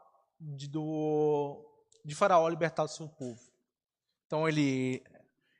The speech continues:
ele, o Deus, ele orienta Moisés, né? A matar um cordeiro, passar o s-, o, o sangue nos umbrais, e ali eles comeram o cordeiro, tem todo um, um, tem toda uma explicação, tem todo um ritual pra, pra aquilo seja feito.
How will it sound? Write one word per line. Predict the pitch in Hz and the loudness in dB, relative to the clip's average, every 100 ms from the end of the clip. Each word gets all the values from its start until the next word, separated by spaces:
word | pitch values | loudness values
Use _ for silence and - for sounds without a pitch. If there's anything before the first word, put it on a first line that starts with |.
| - | -8
ele, | 135 135 131 123 120 | -2 0 0 -2 -4
o | 120 120 120 120 120 120 | -8 -10 -10 -10 -10 -4
Deus, | 160 151 | -2 0
ele | 143 139 135 | 0 -2 -2
orienta | 143 143 175 175 | -2 0 0 0
Moisés, | 151 135 117 135 208 165 | -2 -6 0 2 2 -2
né? | 135 190 - _ _ _ _ _ _ - | -8 -8 -12 _ _ _ _ _ _ -8
A | 123 123 123 | 0 2 2
matar | 131 131 143 | 0 -2 -2
um | 135 | -4
cordeiro, | 131 123 127 170 220 165 | -10 -6 0 4 4 2
passar | 135 127 143 | -2 -4 -4
o | |
s-, | 135 - | -6 -8
o, | - 143 131 | -10 -12 -12
o | |
sangue | - 147 143 135 | -8 -6 -6 -8
nos | 127 | -10
umbrais, | 139 127 123 131 185 233 - - - _ _ _ _ | -12 -4 4 6 6 2 -6 -14 -20 _ _ _ _
e | 123 139 | -4 -2
ali | 135 139 | -2 -2
eles | 135 - | -2 -6
comeram | 156 139 143 147 139 | -6 -4 -4 -4 -8
o | 135 143 | -12 -14
cordeiro, | - 123 120 160 185 | -8 -8 -4 -2 -2
tem | 160 | -4
todo | 143 160 160 | -10 -10 -10
um, | 147 | -12
um, | - 147 147 - - | -14 -16 -16 -18 -20
tem | 131 | -16
toda | 135 156 | -10 -8
uma | 156 | -6
explicação, | 135 - 135 139 120 - 156 156 | -6 -8 -2 0 0 -2 -4 -4
tem | 143 | -8
todo | 156 156 - _ _ | -8 -10 -12 _ _
um | 160 | -4
ritual | 139 151 160 143 135 135 196 | -2 -4 -6 -2 2 2 2
pra, | - 143 | 0 -2
pra | 143 | -2
aquilo | 135 151 | -6 -8
seja | 135 143 127 | -10 -10 -10
feito. | 123 147 143 - - | -8 -6 -4 -6 -12